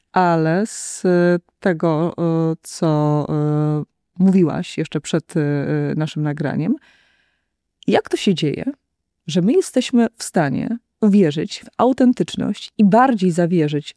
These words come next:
sztucznemu kontentowi niż takim realnym postaciom, które naprawdę funkcjonują, które coś robią, <laughs> które mają swoje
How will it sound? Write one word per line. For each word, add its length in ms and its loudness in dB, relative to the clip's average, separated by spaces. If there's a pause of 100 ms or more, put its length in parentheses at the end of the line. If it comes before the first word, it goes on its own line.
sztucznemu 520 0
kontentowi 680 0 (540)
niż 520 0 (220)
takim 280 2
realnym 680 4 (360)
postaciom, 560 -2
które 240 -4
naprawdę 380 -2
funkcjonują, 720 -6
które 240 -8
coś 220 -8
robią, 520 -2
<laughs> 60 -10
które 320 0
mają 380 -2
swoje 440 0